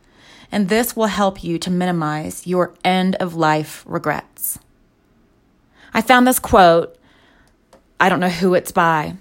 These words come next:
but it says, "The saddest summary of life contains three descriptions: could have, might have, and should have." Don't let that be you. Spread your wings. She who leaps for the sky may fall,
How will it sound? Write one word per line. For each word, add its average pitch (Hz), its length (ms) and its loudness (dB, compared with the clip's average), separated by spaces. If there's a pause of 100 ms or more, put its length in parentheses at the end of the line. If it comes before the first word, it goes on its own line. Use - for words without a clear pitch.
(120)
but 190 100 -2
it - 120 -2
says, 180 300 0
"The 170 120 -6
saddest 226 580 0
summary 196 500 2
of 170 140 -2
life 160 460 -2
contains 175 520 -4
three 185 280 -6
descriptions: 175 880 -6 (300)
could 196 220 -2
have, 196 460 -2 (200)
might 165 320 -4
have, 151 480 -6
and 151 180 -8
should 147 240 -4
have." - 460 -12 (1400)
Don't 196 180 -2
let 185 140 -2
that 202 180 0
be 208 80 0
you. 208 440 0 (800)
Spread - 500 0
your 311 140 0
wings. 294 580 2 (500)
She 277 420 0
who 302 140 4
leaps 262 340 0
for 220 100 -4
the 202 100 0
sky 185 400 2
may 160 180 -2
fall, 165 640 -2